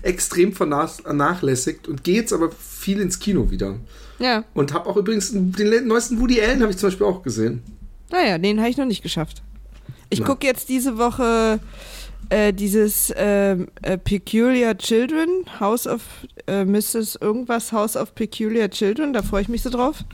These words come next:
Speaker 1: Hä? Kenn ich gar nicht.
Speaker 2: Mit Eva Green in der Hauptrolle.
Speaker 1: Kenn ich
Speaker 2: Irgendwas
Speaker 1: nicht.
Speaker 2: Zauber-,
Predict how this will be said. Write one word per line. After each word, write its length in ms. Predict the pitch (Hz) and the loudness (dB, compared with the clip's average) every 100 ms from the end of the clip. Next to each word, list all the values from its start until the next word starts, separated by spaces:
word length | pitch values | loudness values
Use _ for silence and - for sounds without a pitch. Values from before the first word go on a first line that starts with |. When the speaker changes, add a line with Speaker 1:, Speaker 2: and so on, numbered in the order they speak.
| - - | -12 -2
Speaker 1:
Hä? 220 | 113 175 185 - - - | -2 -2 -6 -18 -20 -8
Kenn 180 | 131 185 | -6 -6
ich 120 | - | -6
gar 140 | 113 | -4
nicht. 240 | 113 113 - - | -4 -8 -14 -4
Speaker 2:
Mit 240 | 208 196 - | -2 -2 -2
Eva 300 | 196 214 214 | -2 -2 -4
Green 380 | 196 202 220 370 - - - - - | -2 0 0 0 -4 -18 -20 -20 -8
in 100 | 220 | -2
der 80 | 214 | 0
Hauptrolle. 420 | 208 - 233 294 | 0 -2 -2 -2
Speaker 1:
Kenn 580 | - - - - - 220 | -6 -20 -20 -20 -6 -2
ich 60 | |
Speaker 2:
Irgendwas 180 | 233 240 | -2 -2
Speaker 1:
nicht. 120 | 143 | -2
Speaker 2:
Zauber-, 400 | 226 220 233 220 | 0 2 2 0